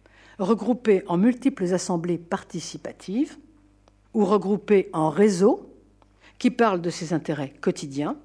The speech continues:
Et deuxièmement, un exécutif qui suit solitairement la finalité politique qu'il a choisie.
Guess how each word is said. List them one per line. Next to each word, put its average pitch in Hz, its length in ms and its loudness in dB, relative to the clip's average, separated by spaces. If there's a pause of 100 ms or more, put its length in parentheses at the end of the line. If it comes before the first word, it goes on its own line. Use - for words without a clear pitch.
(540)
Et 269 120 6
deuxièmement, 170 640 2
un 175 160 2
exécutif 214 840 -2 (600)
qui 262 180 4
suit 226 400 0
solitairement 170 1040 0 (220)
la 196 80 2
finalité 170 640 -2
politique - 720 -12
qu'il 254 160 -4
a 240 60 -2
choisie. 165 440 -6